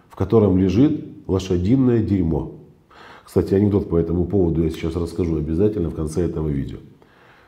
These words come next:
Как вы думаете, что выработается у вашего ребенка? У него выработаются, конечно, гормоны стресса. Точка. А вот если он получит действительно грузовичок, дофаминергическая система отработает свою,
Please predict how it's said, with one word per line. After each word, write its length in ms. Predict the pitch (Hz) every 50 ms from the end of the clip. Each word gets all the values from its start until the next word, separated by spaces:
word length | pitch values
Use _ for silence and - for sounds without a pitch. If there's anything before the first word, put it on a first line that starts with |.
| _ _ -
Как 180 | - 135 135 139
вы 60 | 143
думаете, 380 | 131 131 117 113 107 101 - 107
что 200 | - - 156 151
выработается 680 | 123 127 123 113 92 90 87 87 87 82 78 - -
у 60 | 85 82
вашего 340 | 87 92 92 - 85 80 80
ребенка? 400 | 78 78 69 65 65 - - - - - _ _ _ _ _ _ _ _ -
У 60 | 76
него 240 | 76 76 78 92 104
выработаются, 680 | 90 73 85 101 113 117 117 113 - - - - -
конечно, 400 | - - 82 98 113 - - 90
гормоны 440 | 73 80 78 78 85 92 104 104 101
стресса. 480 | - - 147 165 147 107 - - - - - - - - - _ _ _ _ _ _ _ _ -
Точка. 340 | - 147 135 - - - - - - - - - -
А 100 | 98 92
вот 160 | 95 101 98
если 240 | 113 127 123 123 -
он 220 | 110 107 104 110
получит 560 | - 104 101 104 120 139 135 135 - 85 76 76
действительно 880 | 85 82 78 - - 98 139 185 - - - 139 117 104 90 87 - - - -
грузовичок, 680 | 82 101 107 104 101 104 101 110 107 - 107 87 - 92 - - - - - - - - - - _ _ _ _ _ - -
дофаминергическая 1040 | 85 87 87 92 - - 104 104 107 107 101 101 107 98 - 117 - - 82 82 80
система 520 | 78 - 80 - - - 135 131 120 101
отработает 580 | 82 - - 82 80 98 110 110 - 82 78 80
свою, 520 | - - 78 82 85 87 85 78 71 -